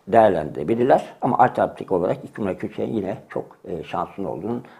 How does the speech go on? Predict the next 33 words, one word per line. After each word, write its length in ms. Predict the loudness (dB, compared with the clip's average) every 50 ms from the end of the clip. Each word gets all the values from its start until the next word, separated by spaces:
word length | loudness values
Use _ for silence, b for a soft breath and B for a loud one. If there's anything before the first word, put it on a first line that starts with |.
| B B 4
altını 400 | 4 4 4 2 -6 -10 -8 -8
bir 80 | -6 -4
kez 200 | -4 -4 -2 0
daha 240 | 0 0 0 -2 -8 -14
çizmek 380 | -10 -6 -4 -6 -6 -6 -12
istiyorum 300 | -18 -8 -4 -4 -4 -4 -4
sevgili 280 | -6 -4 -4 -4 -6 -4
severler. 400 | -6 -6 -6 -6 -6 -8 -8 -10 B B B B B B B -12
Son 340 | 4 4 4 4 4 0 0 2
ayak 420 | 4 4 4 4 2 -2 -2 2
panomuza 320 | 4 4 4 2 0 -2 0
görüldüğü 280 | 0 0 0 0 -4
gibi 200 | -6 -4 -4 -4
ikinci 340 | -4 0 0 2 2 4 4
banko 280 | 4 2 2 0 -2 -4
hakkımızı 380 | -4 -2 -6 -4 -2 0 2
burada 220 | 2 2 2 0 -4
kullandık 460 | -6 -6 -8 -6 -6 -6 -6 -8 -6
sevgili 340 | -6 -6 -4 -4 -4 -4 -4
severler. 460 | -4 -2 0 0 2 0 -2 0 0
Bu 80 | 0 0
isim 220 | 0 -4 -8 -4
kim? 220 | 0 0 0 0 B B B B B _
Bu 100 | 4 4
isim 180 | 4 4 2 -2
iki 160 | -2 0 -2
numaralı 460 | 0 0 0 0 6 8 8 8 6 B B B B B -20 _ _ _
Aslan 520 | 2 2 2 -2 0 2 2 4 4 0 -8 -16 -8
sevgili 340 | -8 -6 -6 -6 -8 -10 -8
severler. 380 | -10 -8 -8 -6 -6 -4 0
Müthiş 380 | 0 0 0 2 0 -2 0 2
form 240 | 2 2 2 2 0
yakaladı. 500 | -2 -2 -2 -4 -4 0 2 2 0